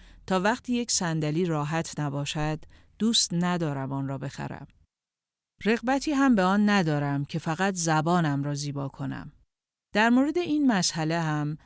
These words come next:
ناباکوف را مثال می‌زند که زبانش در عین زیبایی نقشی تعیین کننده در شکلگیری داستان دارد، در حالی که لاهیری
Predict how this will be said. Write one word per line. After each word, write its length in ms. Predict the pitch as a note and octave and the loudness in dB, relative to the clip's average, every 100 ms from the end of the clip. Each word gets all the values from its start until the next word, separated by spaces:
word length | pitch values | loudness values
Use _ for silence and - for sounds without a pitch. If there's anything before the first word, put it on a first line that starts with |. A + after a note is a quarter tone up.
| - - | -12 -4
ناباکوف 720 | F3+ F#3+ F#3+ F#3+ - C4 - | 0 2 2 0 0 -2 0
را 100 | A#3 | 0
مثال 420 | G3+ - F3+ F#3 | 0 0 0 0
می‌زند 520 | F#3 F3 E3+ E3+ E3 | -2 -2 -2 -2 -4
که 120 | - | -6
زبانش 580 | D#3 D#3 D#3 F3 F#3+ F3+ | -2 -2 -2 -2 -2 -4
در 220 | - D3+ | -2 -4
عین 320 | - G3 A3 G#3+ | -2 0 0 0
زیبایی 640 | F3+ D#3 D3+ D3 D3 D3+ - - - | -2 -2 0 0 -2 -6 -12 -20 -4
نقشی 420 | G3 C4 - A#3+ | -2 -2 -2 -2
تعیین 380 | G#3+ F3+ D#3+ D#3 | -2 -2 -2 -4
کننده 460 | E3 D3+ D3+ D3 E3 | -4 -2 -2 -2 -4
در 200 | E3+ D3+ | -4 -4
شکلگیری 800 | - E3 D#3 - - E3 E3+ F#3 | -4 -6 -6 -10 -10 -4 -2 -2
داستان 580 | E3 D3 - - D3 D3 | -2 -4 -4 -4 -6 -6
دارد، 520 | C#3 C3+ C#3 - - _ _ _ _ - | -6 -8 -10 -14 -20 _ _ _ _ 0
در 160 | E3 | 0
حالی 280 | D3+ F3 F3 | 2 0 0
که 140 | - E3+ | -2 -2
لاهیری 680 | D#3 D3+ D#3+ D#3 F#3 G#3+ | 0 0 0 0 0 0